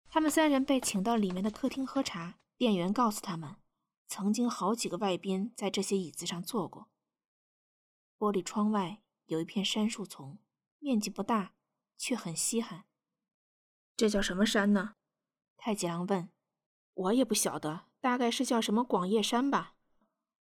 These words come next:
”“哪几个字？”“有的花匠不识字，不一定可靠，好像是广大的广，树叶的叶吧。这种树多半是本州以南才有。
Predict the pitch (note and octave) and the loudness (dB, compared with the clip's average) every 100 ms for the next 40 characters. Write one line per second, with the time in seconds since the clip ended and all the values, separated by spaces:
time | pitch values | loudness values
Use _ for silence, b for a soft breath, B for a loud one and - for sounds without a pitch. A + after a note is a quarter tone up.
0 | _ _ _ E3 F3+ G#3 E3+ D#3+ F#3+ G3+ | _ _ _ 2 2 2 -2 -2 -4 -6
1 | _ _ _ F3+ F3 G#3+ C#4+ D4 B3 G#3+ | _ _ _ -2 0 2 4 4 4 4
2 | A3+ A#3 - C#4 F3+ _ _ _ B3 B3 | 0 -4 2 2 2 _ _ _ 2 4
3 | C#4 - - - F3+ - _ _ _ - | 2 0 -8 -2 -2 -2 _ _ _ -4
4 | G3 G#3+ C#4+ D4 G#3+ F3 F#3 D4+ B3 G#3 | -2 0 0 0 -2 -2 2 2 2 0
5 | F3+ D#3+ - E4+ C#4+ D4 C#4 C#4 D#4 G#3+ | -4 -4 -2 2 4 4 4 6 6 4
6 | F3 - _ _ - D#4 G3+ - C4 D4 | -4 -14 _ _ 0 2 2 2 2 4
7 | D4+ A#3 B3+ - E3+ E3+ C#4 B3+ E3 F3 | 6 4 2 0 0 2 2 2 0 -2
8 | C4+ - E3+ | -2 -2 -6